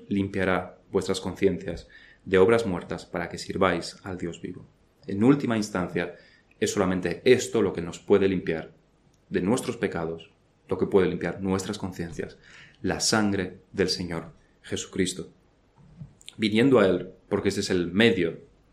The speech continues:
viniendo a Él por medio de la, del arrepentimiento y de la fe. Pero es el Señor Jesucristo el que nos puede limpiar, el que nos puede perdonar, el que nos abre las puertas para tener comunión con el Padre.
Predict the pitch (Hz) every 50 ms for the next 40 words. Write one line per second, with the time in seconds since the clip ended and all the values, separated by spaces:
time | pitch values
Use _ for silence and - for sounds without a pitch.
0 | _ _ _ - 98 - - 104 101 95 101 117 135 131 104 87 85 82 82 -
1 | - - - _ _ _ _ _ _ _ _ _ - 95 92 95 92 90 90 90
2 | 87 87 82 82 82 82 - - _ _ _ - - 98 90 90 92 98 95 -
3 | 90 80 85 87 85 82 80 80 - 82 78 78 - - - 95 87 82 80 78
4 | - 82 78 - - _ _ _ _ _ - 101 95 98 107 104 123 113 - -
5 | 98 90 90 - - - - 90 - 87 82 - - - - - _ _ - -
6 | - _ _ - 101 98 87 - 87 82 80 - - - 101 101 101 104 104 98
7 | 85 - 87 80 80 - - _ _ _ _ _ _ _ _ _ _ _ _ -
8 | - 101 90 87 92 87 - - - 104 101 104 101 107 101 95 87 82 82 78
9 | 78 - - _ _ _ _ _ _ _ _ _ _ _ _ _ - 107 92 -
10 | 101 90 85 - - - - _ _ - 101 90 - - - - 101 101 104 104
11 | 107 107 101 - - - 92 87 - - - 82 78 - - _ _ _ _ _
12 | _ _ _ _ - 98 90 87 82 - - - 98 90 85 - - 95 - 82
13 | 80 78 78 78 78 - - _ _ _ _ - - 85 80 78 76 82 80 78
14 | 80 76